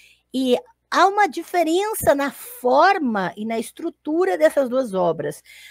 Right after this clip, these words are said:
Aqui, quem acompanhou a leitura, ou quem já leu este livro, percebe, é, essa, esse diálogo, né? Essa dialogia que existe entre, ah, o narrador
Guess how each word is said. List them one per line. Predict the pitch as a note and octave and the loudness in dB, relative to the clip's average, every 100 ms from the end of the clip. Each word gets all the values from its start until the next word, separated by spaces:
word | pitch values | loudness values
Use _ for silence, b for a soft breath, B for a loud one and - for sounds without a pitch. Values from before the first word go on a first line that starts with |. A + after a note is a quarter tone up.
| B | B
Aqui, | - A#3 - D#4 F4+ C4+ _ | -4 -4 -2 0 0 -2 _
quem | A3+ A3+ | -8 -6
acompanhou | G#3 A3 G#3+ G#3 F#3 | -6 -6 -4 -4 -2
a | |
leitura, | G#3 B3+ - C#4 D4+ | -2 -4 -6 -4 -2
ou | B3 | -4
quem | G#3 | -6
já | G3+ G3+ | -6 -4
leu | F#3 G3+ D#4 | -2 0 2
este | B3 - | 2 0
livro, | G3 F#3 F#3 C#4+ D#4 b b b | -4 -4 -6 -10 -10 b b b
percebe, | - C4+ - C#4 D#4+ E4 E4 - | -4 -4 2 4 4 2 0 0
é, | B3+ C4 B3+ - | 2 2 0 0
essa, | C4+ C4+ - D#4 C4 F3 - _ _ _ _ _ _ - | 0 0 4 4 4 0 -10 _ _ _ _ _ _ -16
esse | D#3+ A3 | -14 -8
diálogo, | G#3+ C4+ A3+ C#4+ B3+ G3 C#3+ | 0 4 4 4 2 -2 -6
né? | F3+ A3 - - | -4 -4 -4 -8
Essa | - A3 | -10 -4
dialogia | D4 C#4+ D4+ G3+ F3 D4 E4+ | -2 0 0 -4 -6 -6 -6
que | - | -6
existe | C4 F3+ A3 C4+ - - C4+ b b b b | -8 -6 -8 -8 -10 -10 -10 b b b b
entre, | C4+ F#4 F#4 - C#4+ A3 - _ _ _ | 0 0 -2 -6 -2 -2 -4 _ _ _
ah, | G3 F#3 F3+ D3+ - _ | -4 -2 -2 -6 -10 _
o | - | -8
narrador | C4+ B3+ C4+ B3 A3 A3+ B3+ D4 | -4 -2 -2 0 2 4 4 2